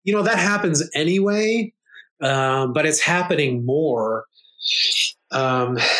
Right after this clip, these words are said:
so, you know, this, this whole mess of covid has just kind of made a, a, a unintended consequences, un-, unfortunate consequences.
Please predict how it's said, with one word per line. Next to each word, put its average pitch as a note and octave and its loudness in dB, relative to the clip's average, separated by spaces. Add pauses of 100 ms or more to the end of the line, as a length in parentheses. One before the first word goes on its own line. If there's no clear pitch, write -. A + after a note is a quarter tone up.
(440)
so, B2 0 (380)
you C#3 -2
know, G2+ -2
this, D#3 0
this D#3 0
whole E3 -2
mess C#3 0
of A#2 -6
covid B2+ 0
has G#2+ -2
just - -2
kind A#2 0
of A2+ -4 (120)
made B2+ 0
a, A2 -2 (1120)
a, G#4 4 (840)
a F#3+ 0
unintended F#3 0
consequences, D3+ -2
un-, F3 0 (220)
unfortunate E3+ 0
consequences. G#2+ -2